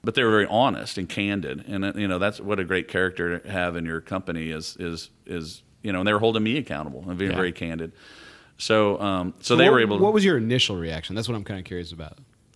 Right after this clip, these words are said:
Speaker 1: Um, to, to being told that?
Speaker 3: Yeah.
Speaker 1: Um, man, uh,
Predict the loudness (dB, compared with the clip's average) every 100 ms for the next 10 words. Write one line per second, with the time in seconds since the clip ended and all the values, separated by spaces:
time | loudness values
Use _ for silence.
0 | 0 4 6 6 6 2 -4 -16 _ _
1 | _ _ _ _ _ -20 -20 -20 _ 0
2 | 0 2 4 4 4 4 4 4 4 0
3 | -6 0 0 -2 -10 _ 4 6 6 6
4 | 2 -2 -6 _ _ _ _ _ _ _
5 | _ _ _ _ _ -2 0 0 -2 -10
6 | -14